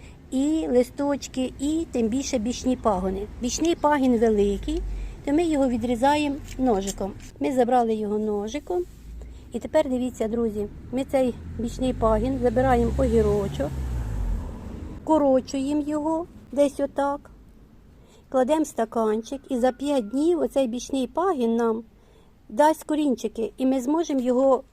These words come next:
на ділянці вже інші, наприклад, після редиски, а в майбутньому після часника і цибулі посадити.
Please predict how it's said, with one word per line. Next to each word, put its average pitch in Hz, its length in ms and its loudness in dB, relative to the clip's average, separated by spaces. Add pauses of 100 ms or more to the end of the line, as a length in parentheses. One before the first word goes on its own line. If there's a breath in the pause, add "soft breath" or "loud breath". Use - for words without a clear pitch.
(260)
на 254 180 0
ділянці 302 680 -2 (180)
вже 262 220 2
інші, 277 640 0
наприклад, 262 480 -2 (1400 soft breath)
після 254 300 2
редиски, 247 800 2 (280)
а 240 100 -4
в - 20 0
майбутньому 254 580 0
після 247 300 -4
часника 226 460 -2
і 226 60 0
цибулі 277 420 -4
посадити. 240 680 -2